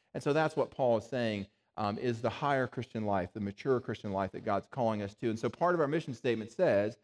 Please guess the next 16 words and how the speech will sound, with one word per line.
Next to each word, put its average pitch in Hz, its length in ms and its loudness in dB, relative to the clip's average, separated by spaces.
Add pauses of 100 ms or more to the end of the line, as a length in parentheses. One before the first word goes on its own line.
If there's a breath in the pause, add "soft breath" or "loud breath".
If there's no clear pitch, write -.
(320)
that 127 100 4
we're 127 180 4
here, 127 380 2
we 131 120 0
exist 113 560 0
to 139 100 -6
mature 117 440 -2
the 113 80 -4
believer. 120 500 0
So 104 180 -4
this 127 220 -4
is 123 160 -10
what 117 400 0
maturity 113 460 -4
looks 117 260 -2
like. 90 240 -6